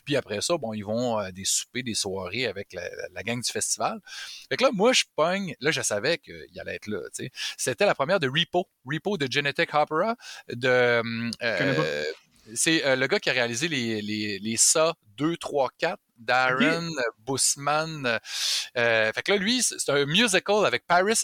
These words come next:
Speaker 1: Hilton, Bill Moseley,
Speaker 2: <laughs>
Speaker 1: puis,
Speaker 2: Wow.
Speaker 1: euh, puis la chicks qui était dans, euh, Spy Kids de Robert Rodriguez.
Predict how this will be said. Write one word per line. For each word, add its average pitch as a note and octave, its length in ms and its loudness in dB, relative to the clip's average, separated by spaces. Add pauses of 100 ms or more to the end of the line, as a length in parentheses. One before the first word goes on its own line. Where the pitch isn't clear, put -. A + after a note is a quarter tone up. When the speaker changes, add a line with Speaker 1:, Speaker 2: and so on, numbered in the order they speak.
Speaker 1:
Hilton, D3 640 0
Bill F#3+ 300 0
Moseley, D3+ 640 0
Speaker 2:
<laughs> F#3+ 800 -4
Speaker 1:
puis, D3+ 320 2
Speaker 2:
Wow. D#3+ 160 2
Speaker 1:
euh, B2 440 4 (220)
puis D3 80 -2
la C#3+ 180 4
chicks - 400 2
qui - 80 -2
était E3+ 220 2
dans, C#3 340 2
euh, A#2+ 140 4
Spy D#3 340 4
Kids D3 420 0
de A#2+ 60 0
Robert A#2+ 340 2
Rodriguez. A2+ 360 -2